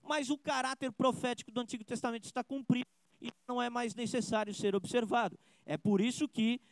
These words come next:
nós hoje não sacrificamos animais, amém? É por isso que hoje nós não levantamos incensários, como a Cris aqui falou que faziam no Antigo Testamento, porque tudo isso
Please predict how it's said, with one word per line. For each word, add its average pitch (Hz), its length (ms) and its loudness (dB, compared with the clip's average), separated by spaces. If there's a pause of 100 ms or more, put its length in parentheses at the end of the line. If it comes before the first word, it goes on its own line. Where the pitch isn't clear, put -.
(160)
nós 214 400 6
hoje 214 260 6
não 233 320 2
sacrificamos 233 720 0
animais, 254 540 4
amém? 196 360 2 (240)
É - 120 0
por 240 160 2
isso 277 120 -4
que 254 80 4
hoje 262 160 6
nós 262 220 2
não 269 80 2
levantamos 269 560 4
incensários, 285 840 0
como 226 360 2 (260)
a 196 140 2
Cris 240 320 2
aqui 240 340 2 (180)
falou 240 380 6
que 254 180 -2
faziam 247 400 0
no 254 80 -2
Antigo 247 320 -2
Testamento, 269 600 0 (240)
porque 269 240 2
tudo 320 420 4
isso 294 320 0